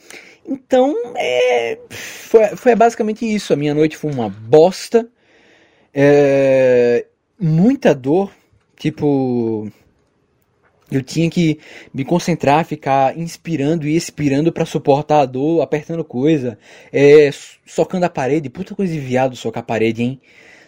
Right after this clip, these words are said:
Nossa senhora, se você soca a parede, porque, "Ah, eu tô com raiva, eu vou socar a parede." Puta viado você é. Mas eu soquei a parede porque estava doendo, cara, e ajudou.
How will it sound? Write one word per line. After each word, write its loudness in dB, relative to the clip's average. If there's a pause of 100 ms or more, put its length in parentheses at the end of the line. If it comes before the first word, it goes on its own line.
Nossa -2
senhora, -2
se -6
você -6
soca -2
a -8
parede, -2
porque, -12 (320)
"Ah, 0
eu 2
tô -2
com -2
raiva, -2 (240)
eu 6
vou -4
socar -4
a -2
parede." -6 (280)
Puta -4
viado -2
você -8
é. 0 (180)
Mas -2
eu -2
soquei 0
a 4
parede 4
porque -20
estava -2
doendo, -6
cara, -6
e 2
ajudou. -6